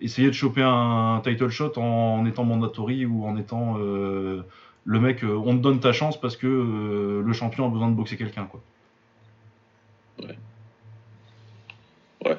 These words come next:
Speaker 2: donc pas du tout statut de star, pas du tout environnement contrôlé, quoi.
Speaker 1: Ouais, ouais, oui, bah, euh, devenir un, pas un mec lambda, tu vois, mais, euh, un autre poids lourd, tu vois, pas un mec, euh...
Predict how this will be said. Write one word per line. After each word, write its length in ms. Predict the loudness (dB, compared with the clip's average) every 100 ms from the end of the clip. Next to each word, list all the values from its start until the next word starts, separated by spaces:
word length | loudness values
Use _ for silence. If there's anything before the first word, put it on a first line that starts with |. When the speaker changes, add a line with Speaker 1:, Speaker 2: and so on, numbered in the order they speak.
| -6
Speaker 2:
donc 120 | -6
pas 160 | -2 -2
du 120 | -2
tout 140 | -4
statut 320 | -2 -2 -2
de 120 | 0 0
star, 320 | 2 -2 -2
pas 160 | -2 -2
du 180 | -4
tout 220 | -6 -2 0
environnement 500 | 0 0 0 -2 -2
contrôlé, 480 | -4 -4 0 0
quoi. 140 | -2 -10 _ _ -2
Speaker 1:
Ouais, 140 | 6 6
ouais, 140 | 6
oui, 180 | 4 0
bah, 200 | -2 -4
euh, 160 | -4 -4
devenir 380 | -2 2 2
un, 720 | 2 0 0 0 0 -2 -2 -4
pas 140 | -4
un 60 | -6
mec 180 | -6 -2
lambda, 260 | 0 0
tu 140 | -2 -4
vois, 140 | -2
mais, 180 | -4 -6
euh, 80 | -8 -10 -12 _ _ _ -20 -20 _ _ -8
un 200 | 0 4
autre 160 | 4 4
poids 160 | 2
lourd, 200 | 2 2
tu 80 | -4
vois, 180 | -6 -2
pas 100 | 2
un 100 | 2
mec, 240 | 2 -2
euh... 520 | -4 -4 -4 -6 -6